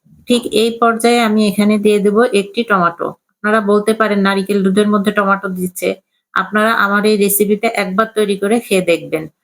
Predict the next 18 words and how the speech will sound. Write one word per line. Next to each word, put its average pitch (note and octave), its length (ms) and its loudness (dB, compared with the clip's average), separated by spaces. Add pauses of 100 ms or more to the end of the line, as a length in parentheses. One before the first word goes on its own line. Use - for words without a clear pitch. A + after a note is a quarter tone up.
(320)
কোনো A3 160 4
রকম A#3+ 300 2
হাঁসের G3+ 480 0
কোনো G#3 200 -2 (100)
গন্ধ F#3+ 320 2
থাকবে G3+ 380 -2
না। G#3 120 0 (840)
ঠিক A#3+ 240 -2
এই G#3 180 2 (100)
পর্যায়ে G#3+ 520 2 (120)
এখানে G#3 380 2
দিয়েছি G3+ 420 2
আমি G#3+ 220 2
ফুটন্ত G#3+ 560 0
গরম G3+ 400 2
পানি G3+ 300 0
দুই F#3+ 220 2
কাপ। D#3+ 220 -4